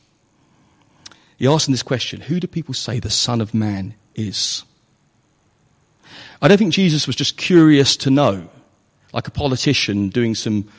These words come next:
some, you know, polling research. So, "W-, I wonder what people think about me." And I ju-, I, not that it really matters to me at all, but I just like to know. It'd be interesting.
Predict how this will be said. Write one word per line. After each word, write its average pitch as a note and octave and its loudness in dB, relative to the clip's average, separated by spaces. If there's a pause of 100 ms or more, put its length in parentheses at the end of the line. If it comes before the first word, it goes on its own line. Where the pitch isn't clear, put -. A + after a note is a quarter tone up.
(140)
some, A#2+ 0
you B2 2
know, G#2 0
polling C3+ 0
research. - -4 (520)
So, B2+ -2
"W-, B3+ -14
I A#3 -10
wonder C4 0
what A3 -2
people G3 0
think F3 4
about G#2+ 2
me." F#2 -8
And G#2+ -4 (120)
I E3 -4
ju-, F3+ -10
I, G3 -6
not G#3+ -2
that A3 0
it E3+ -4
really F3 -2
matters D#3+ -6
to D#3 -2
me D#3+ 4
at - 0
all, D#3 2
but G#2 -2
I G#2+ -4
just D3+ -8
like D#3+ -8
to - -6
know. D#3 0
It'd G2+ -6
be C#3 2
interesting. C3+ -8